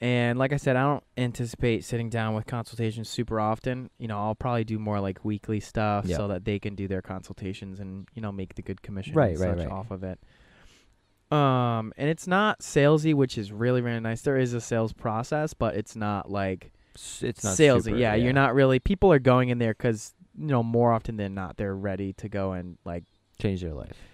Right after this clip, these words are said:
Speaker 1: Yeah, yeah. It's not like a gym. You're not really shopping around. This is really the only place around here that's doing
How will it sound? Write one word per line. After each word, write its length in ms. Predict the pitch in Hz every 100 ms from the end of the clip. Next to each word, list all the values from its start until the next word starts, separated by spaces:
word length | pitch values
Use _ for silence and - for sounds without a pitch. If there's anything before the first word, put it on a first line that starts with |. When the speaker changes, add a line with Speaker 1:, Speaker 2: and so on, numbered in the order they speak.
| _ -
Speaker 1:
Yeah, 340 | 131 113 98
yeah. 200 | 113 95
It's 140 | 104 135
not 120 | 120
like 140 | 117
a 40 | 110
gym. 360 | 101 85 90
You're 100 | 110
not 100 | 113
really 180 | 110 107
shopping 380 | - 110 107 104
around. 260 | 101 101 104
This 160 | 104
is 100 | 104
really 200 | 107 101
the 100 | 98
only 140 | 95 95
place 340 | - 101 98
around 180 | 92 98
here 120 | 98
that's 200 | 87 92
doing 460 | - 101 98 95